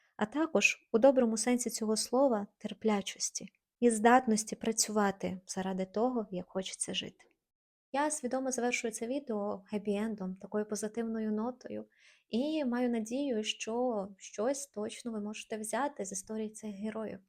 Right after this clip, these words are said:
Можливо, ви бачите щось спільне між історіями у вашій сім'ї, історіями тих героїв. І так ви можете відрефлексувати і свій власний досвід, дивлячися глибоко фільми,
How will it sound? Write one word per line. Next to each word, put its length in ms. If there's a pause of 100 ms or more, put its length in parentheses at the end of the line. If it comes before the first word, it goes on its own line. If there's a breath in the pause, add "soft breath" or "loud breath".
(360)
Можливо, 340
ви 80
бачите 400
щось 380
спільне 720
між 220
історіями 500
у 60
вашій 340
сім'ї, 720
історіями 680 (160)
тих 200
героїв. 440 (340 loud breath)
І 60
так 200
ви 60
можете 400
відрефлексувати 800
і 40
свій 220
власний 360
досвід, 520
дивлячися 540
глибоко 460
фільми, 540